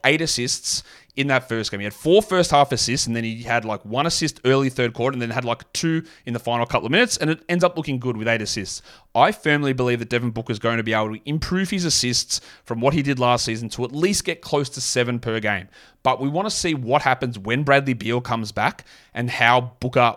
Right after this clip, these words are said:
works and how much they use him to initiate. I think it's gonna be a lot,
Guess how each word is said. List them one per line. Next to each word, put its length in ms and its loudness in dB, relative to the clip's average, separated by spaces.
works 500 0
and 100 -4
how 240 4
much 320 -2
they 100 -2
use 300 -4
him 100 -4
to 140 -6
initiate. 400 -2
I 140 6
think 200 -6
it's 100 -4
gonna 180 -6
be 100 -4
a 80 -2
lot, 280 4